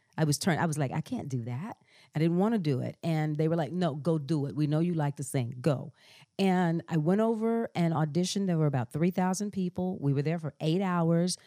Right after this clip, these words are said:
They took us in chunks of, of groups, um, on stage, and they were like,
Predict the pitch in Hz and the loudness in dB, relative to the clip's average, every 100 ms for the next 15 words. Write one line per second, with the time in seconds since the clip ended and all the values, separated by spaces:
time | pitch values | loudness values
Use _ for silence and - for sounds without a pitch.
0 | - - - 131 - 175 180 165 143 - | -20 -14 -4 -4 -2 0 0 0 -2 -2
1 | 175 - 185 165 139 - - - 139 123 | -2 -2 -2 -2 -6 -16 -10 -6 -4 -2
2 | 185 180 - - - 147 131 131 - 156 | 2 2 0 -6 -2 0 0 -4 -4 0
3 | 160 185 - 160 156 190 - - 143 139 | 0 0 0 0 0 -2 -6 -2 0 0
4 | 147 135 131 131 123 120 - | 0 0 0 -2 -4 -6 -10